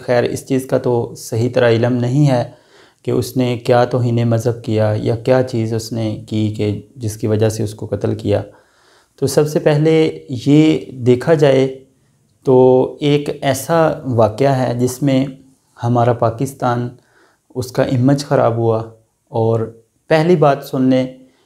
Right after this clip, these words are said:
कि रसूलुल्लाह सल्लल्लाहु अलैहि वसल्लम पे कोई कॉम्प्रोमाइज़ नहीं है, मोहम्मद सल्लल्लाहु अलैहि वसल्लम की इज़्ज़त पे कोई कॉम्प्रोमाइज़ नहीं है।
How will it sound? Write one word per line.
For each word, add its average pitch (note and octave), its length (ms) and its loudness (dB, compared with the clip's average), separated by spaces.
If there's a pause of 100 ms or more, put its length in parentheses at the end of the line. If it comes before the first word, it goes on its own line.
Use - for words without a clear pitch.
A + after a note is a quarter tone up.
(140)
कि D3 80 2
रसूलुल्लाह C#3+ 520 4
सल्लल्लाहु C3+ 420 0
अलैहि B2+ 120 -8
वसल्लम B2+ 300 2
पे B2 460 -2 (640)
कोई D3+ 340 4
कॉम्प्रोमाइज़ C3+ 760 0
नहीं C3 220 0
है, A#2 360 -4 (240)
मोहम्मद C3 340 2
सल्लल्लाहु B2+ 400 2
अलैहि B2+ 120 -8
वसल्लम B2+ 220 0
की C3+ 100 -4
इज़्ज़त C3 440 2
पे C#3+ 80 0
कोई C3+ 220 4
कॉम्प्रोमाइज़ A#2+ 680 0
नहीं A#2 240 -2
है। A2 280 -6